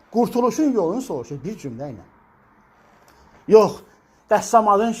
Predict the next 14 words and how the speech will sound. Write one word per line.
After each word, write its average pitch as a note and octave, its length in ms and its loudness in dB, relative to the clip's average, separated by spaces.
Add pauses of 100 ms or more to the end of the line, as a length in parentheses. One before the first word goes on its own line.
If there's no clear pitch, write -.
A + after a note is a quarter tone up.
(220)
fərzləri F#3 480 2
bu F3 40 -4
qədərdir. B2+ 400 -6
Otuz F#3 240 -10
iki G#3 100 -8
dənə E3 160 -2
fərzi D3 380 -6
var, B2+ 200 -8 (200)
altmış F#3 340 -6
dənə E3 380 -6
şey D#3 280 -4
var, B2+ 160 -4
vacibi D3 480 -2
var, B2 180 -6